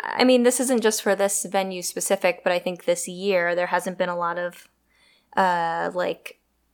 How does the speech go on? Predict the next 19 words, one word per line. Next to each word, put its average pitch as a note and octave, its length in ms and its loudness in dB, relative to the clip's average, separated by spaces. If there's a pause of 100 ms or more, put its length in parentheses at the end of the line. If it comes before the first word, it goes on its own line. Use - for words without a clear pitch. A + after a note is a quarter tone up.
(120)
tents - 500 -6
and G3 160 -4
sponsors G3+ 480 0
and A3+ 140 -2
stuff A#3 180 -2
set A#3 200 -2
up. A3+ 200 2
Probably F#3 600 -2 (200)
just, - 380 -10 (300)
I'm F3 140 -10
assuming F3 440 -8
covid E3+ 460 -4
and E3+ 220 -10 (160)
everyone's F3 360 -8
getting F3+ 240 -8
back F3+ 200 -4
into F3+ 280 -4
it. - 260 -4
But, F3 240 -2